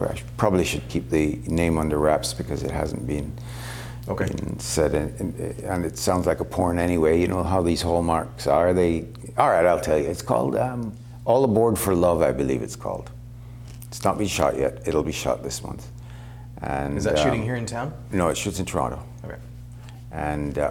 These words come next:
Speaker 1: I'm based in the East now. And, um, I'm happy to say that I get auditions for Silver Foxes now,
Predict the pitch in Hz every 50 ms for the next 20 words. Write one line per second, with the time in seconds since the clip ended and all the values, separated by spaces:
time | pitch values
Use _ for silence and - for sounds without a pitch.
0 | - - 95 92 92 92 78 92 87 85 - - - 80 78 78 73 60 76 76
1 | 69 - - - - 69 67 65 67 62 - - - - - - - - - -
2 | - - - - - - - - - - 76 80 80 80 82 82 82 76 82 82
3 | 80 78 78 76 78 78 76 78 - - - 82 82 80 78 76 80 85 80 76
4 | 82 78 - - - - 90 85 85 85 76 85 82 85 82 82 82 80 78 87
5 | 80 82 78 80 80 82 80 - - 92 85 80 - - - 80 78 - - 98
6 | 95 87 82 80 78 - 85 85 - - - - - 101 92 - 101 101 98 98
7 | 107 127 110 -